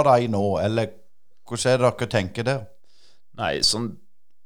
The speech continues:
Speaker 2: sånn som det ser ut per nå, så er det litt, litt forskjellig. Det er faktisk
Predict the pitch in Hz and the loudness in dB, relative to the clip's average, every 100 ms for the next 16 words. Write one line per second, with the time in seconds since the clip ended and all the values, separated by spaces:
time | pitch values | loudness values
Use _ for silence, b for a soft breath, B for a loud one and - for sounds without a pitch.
0 | - - 127 135 120 127 110 123 123 123 | -6 -2 0 2 4 6 6 4 4 4
1 | 127 185 - 165 160 151 - - 143 143 | 6 6 6 6 6 2 -4 0 2 2
2 | - 151 147 170 139 135 151 - 151 - | 2 4 4 4 4 4 4 2 0 0
3 | - | 0